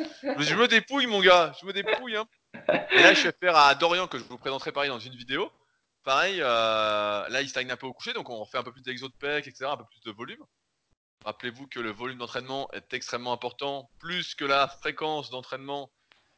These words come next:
dans une moindre mesure pour, euh, prendre du muscle. Et, euh, ouais, je fais plein d'exercices avec haltère en ce moment, notamment à la claque. J'aime bien faire, euh, en ce moment j-, à mes élèves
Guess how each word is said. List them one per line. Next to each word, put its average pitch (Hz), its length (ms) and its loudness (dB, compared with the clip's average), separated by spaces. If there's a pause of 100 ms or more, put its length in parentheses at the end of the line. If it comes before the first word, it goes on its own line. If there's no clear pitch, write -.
(120)
dans 110 120 -12
une 117 180 -14
moindre 120 400 -6
mesure 123 460 -8 (480)
pour, 143 400 -6
euh, 104 160 0
prendre 135 240 -8
du 123 100 -6
muscle. 214 260 -6 (540)
Et, 156 260 2
euh, 98 1000 4 (260)
ouais, 131 140 -4
je - 60 -8
fais 117 100 -6
plein 180 160 4
d'exercices 160 380 0
avec 131 180 0
haltère 135 300 0
en 117 60 -4
ce - 120 -12
moment, 160 240 -10 (720)
notamment 143 320 0
à 147 40 4
la 135 100 6
claque. 170 180 -2
J'aime 113 140 -4
bien 156 100 0
faire, 165 320 -2
euh, 131 240 0
en 123 80 -4
ce - 100 -16
moment 147 180 -8
j-, - 120 -14 (560)
à 117 60 -10
mes 120 200 -2
élèves 151 220 2